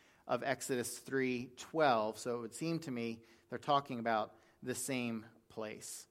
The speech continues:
And once again, God spoke important words to Moses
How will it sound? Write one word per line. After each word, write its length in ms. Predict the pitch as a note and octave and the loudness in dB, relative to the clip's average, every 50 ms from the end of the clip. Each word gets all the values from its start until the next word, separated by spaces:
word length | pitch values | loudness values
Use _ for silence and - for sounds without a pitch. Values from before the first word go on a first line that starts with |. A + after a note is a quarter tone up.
| _ _ _ _ _ _ _ _ _ _ _ _ _ _ _ - - _ _ _ _ - - | _ _ _ _ _ _ _ _ _ _ _ _ _ _ _ -20 -20 _ _ _ _ -18 -12
And 140 | A#2+ A#2 | -4 2
once 240 | B2+ C#3+ D3+ D3+ D3+ D3+ | 4 4 4 4 2 -4
again, 540 | C3 C3 D3+ D3+ C#3+ C3 A#2 A2+ A#2 A2+ - - - _ _ _ - - _ _ _ _ _ _ _ _ _ _ | -2 2 4 6 6 6 4 2 -2 -4 -8 -14 -20 _ _ _ -20 -20 _ _ _ _ _ _ _ _ _ _
God 280 | - C#3 C3 C3 C3+ - | 6 8 8 8 8 4
spoke 360 | - - - C#3+ C#3 C#3 C3+ | 0 0 4 6 6 6 4
important 520 | C3+ A#2 - - - D3+ D3 D3+ D3+ D3+ - | 0 -4 -4 -2 0 0 0 0 -2 -6 -2
words 400 | C#3+ C3+ C#3 C#3 C#3 C#3 - - | 0 2 2 2 2 0 -4 -8
to 100 | - B2 | -6 -2
Moses 720 | B2 B2+ C3+ C#3 C3+ A#2 A2+ A2 G#2+ G#2+ - - - - | 0 2 4 4 2 2 0 -6 -8 -8 -10 -12 -12 -14